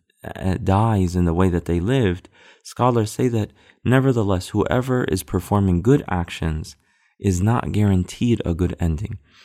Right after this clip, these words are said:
And why is this important is because people who are doing good deeds do not become deluded, do not become overconfident, and that they continue to turn back to Allah. They continue to ask Allah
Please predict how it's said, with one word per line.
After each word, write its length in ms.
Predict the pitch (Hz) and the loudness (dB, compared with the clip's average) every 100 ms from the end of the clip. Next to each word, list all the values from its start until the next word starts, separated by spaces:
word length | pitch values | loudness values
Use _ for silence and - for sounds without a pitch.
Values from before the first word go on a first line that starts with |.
| - _ | -20 _
And 140 | 107 113 | -2 0
why 180 | 139 165 | 0 -2
is 120 | 147 | -2
this 200 | 143 - | -4 -4
important 500 | 95 - 123 - 131 | -6 -2 -2 -2 -4
is 140 | 95 | -4
because 720 | 92 92 - 101 95 92 - _ _ _ _ | -4 -6 -4 -2 0 0 -4 _ _ _ _
people 380 | - 143 135 113 | -2 -2 0 -2
who 140 | 101 101 | 0 0
are 80 | 85 | 2
doing 340 | 101 107 85 | 2 2 2
good 220 | 98 92 | 0 0
deeds 320 | 98 110 110 | -2 -2 -6
do 160 | - 90 | -4 -2
not 220 | 95 101 | -2 -2
become 360 | 92 - 92 90 | -6 -6 -4 -2
deluded, 640 | 82 80 90 87 - - _ _ _ _ - | -2 -2 -2 -2 -6 -12 _ _ _ _ -2
do 100 | 92 | 0
not 260 | 101 - | 0 0
become 460 | 90 - 95 90 - | -2 -2 -2 -2 0
overconfident, 1040 | 95 98 90 - - 98 107 - - - - _ _ _ - | 0 2 0 -2 -2 0 0 -4 -8 -8 -12 _ _ _ -8
and 320 | - 95 92 - _ _ - | 0 4 2 0 _ _ -2
that 200 | 113 104 | -2 0
they 100 | 104 | -2
continue 800 | - 101 92 - - 135 127 98 | -2 -6 -6 -6 0 2 2 0
to 140 | - | -6
turn 320 | - 98 92 | -6 -2 -2
back 240 | 87 87 - | -2 -4 -10
to 140 | - | -6
Allah. 400 | 87 85 85 82 - _ - _ - | -6 -4 -4 -6 -10 _ -20 _ -4
They 140 | 101 | -4
continue 720 | - 98 92 - 113 107 90 | 0 -2 -2 0 2 2 0
to 220 | - - | -2 -2
ask 300 | 90 87 - - | 0 -2 -6 -6
Allah 400 | 85 87 85 | -2 -2 -2